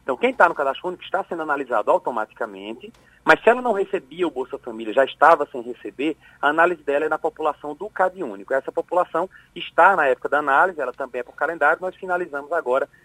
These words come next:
as pessoas, estamos finalizando amanhã as pessoas, desculpa, finalizamos já as pessoas nascidas até dezembro, que a Dataprev já informou pra Caixa.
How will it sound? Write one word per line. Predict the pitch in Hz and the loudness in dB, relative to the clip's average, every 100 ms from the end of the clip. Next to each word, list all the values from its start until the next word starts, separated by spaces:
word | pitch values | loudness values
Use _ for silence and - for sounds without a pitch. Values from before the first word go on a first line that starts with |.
| _ | _
as | - 131 | -2 -2
pessoas, | - 139 - | -2 -8 -8
estamos | 131 143 | -10 -8
finalizando | - 139 127 139 | 0 0 2 0
amanhã | 147 131 120 131 - - - | 0 -2 -2 -4 -8 -12 -10
as | - 120 | -4 -4
pessoas, | - 127 - 117 117 123 120 120 117 - | -4 -8 -8 -8 -2 0 2 0 -2 -10
desculpa, | 131 - - - - _ | -8 -6 -6 -10 -18 _
finalizamos | - 147 151 143 143 | 2 6 6 2 2
já | 127 | 2
as | 123 | 2
pessoas | 127 - 120 120 - | -2 -8 -6 -6 -2
nascidas | 131 - 127 127 123 - - | -2 -2 -10 -6 -6 -8 2
até | 123 123 127 120 | 4 4 4 4
dezembro, | 131 135 120 135 139 | 4 2 0 -4 0
que | 156 | 2
a | |
Dataprev | 143 160 - 135 131 | 4 2 4 4 4
já | 135 135 | -2 -4
informou | 127 127 131 | -4 -8 -4
pra | 143 | -4
Caixa. | - 117 - | -2 -4 -4